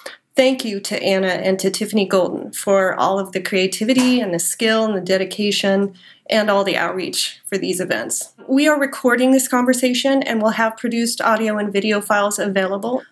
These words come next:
on our website. Uh, you can also find all of our recordings on SoundCloud, YouTube, Spotify, and Apple Podcasts.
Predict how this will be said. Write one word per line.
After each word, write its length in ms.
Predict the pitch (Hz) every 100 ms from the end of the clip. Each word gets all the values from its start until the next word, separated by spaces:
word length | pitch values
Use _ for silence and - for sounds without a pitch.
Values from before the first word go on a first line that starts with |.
| -
on 160 | 202 196
our 120 | 196
website. 640 | 180 180 - - - - _ - - - - - -
Uh, 40 |
you 180 | - 240
can 140 | 240
also 280 | 226 226 233
find 220 | 233 202
all 220 | 120 202
of 100 | 233
our 100 | 208
recordings 640 | 190 180 - 175 170 214 -
on 200 | 190 190
SoundCloud, 960 | - 208 208 208 220 202 202 196 -
YouTube, 640 | 196 214 220 208 196 190 180
Spotify, 840 | - - 202 202 202 196 180 185
and 140 | 196 -
Apple 300 | - - 185
Podcasts. 840 | 220 214 - - - - - -